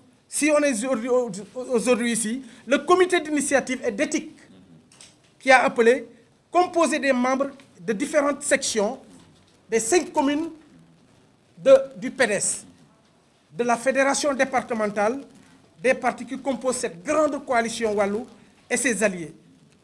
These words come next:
qui ont soutenu la liste de la mairie de ville, qui sont respectueux de la ligne directrice de notre parti. Parce que, et le P D S, et les autres partis, nous nous sommes dit que nous sommes dans l'opposition, nous allons œuvrer pour que l'opposition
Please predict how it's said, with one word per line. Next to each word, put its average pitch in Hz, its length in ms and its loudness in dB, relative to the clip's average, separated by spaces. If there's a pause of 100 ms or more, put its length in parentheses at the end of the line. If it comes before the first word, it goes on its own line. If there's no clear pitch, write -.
(280)
qui 294 120 -4
ont 320 120 2
soutenu 349 400 -2
la 302 160 2
liste 294 300 -6
de 247 80 -6
la 247 120 2
mairie 254 240 0
de 240 100 0
ville, 185 300 -6 (840)
qui 240 100 -12
sont 208 220 -6
respectueux 302 640 -4 (280)
de 214 100 -8
la 247 140 2
ligne 277 280 -2
directrice 254 600 -4
de 190 120 -8
notre 294 280 0
parti. 165 300 -12 (540)
Parce 202 180 -4
que, 208 240 -2 (320)
et 285 80 4
le 311 160 2
P 233 120 -4
D 196 80 -6
S, - 360 -10 (180)
et - 80 -2
les 320 220 2
autres 269 220 -4
partis, 214 320 -4
nous 262 100 -4
nous 349 80 2
sommes 320 280 2
dit 294 180 -6
que 262 200 2 (280)
nous 277 80 -4
sommes 302 200 2
dans 294 140 4
l'opposition, 247 480 -2
nous 233 180 -8
allons 302 280 0
œuvrer 269 260 0
pour 262 180 -14
que 262 60 -12
l'opposition 240 640 -4